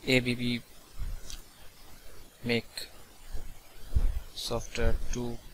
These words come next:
configure and use, connect with the relay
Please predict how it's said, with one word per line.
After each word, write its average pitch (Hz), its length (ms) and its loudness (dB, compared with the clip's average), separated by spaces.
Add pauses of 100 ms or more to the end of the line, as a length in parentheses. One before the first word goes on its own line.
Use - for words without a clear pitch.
(1400)
configure 135 640 6
and 120 360 0
use, 127 340 -4 (640)
connect 139 280 2
with 135 200 -2
the 135 100 6
relay 123 400 10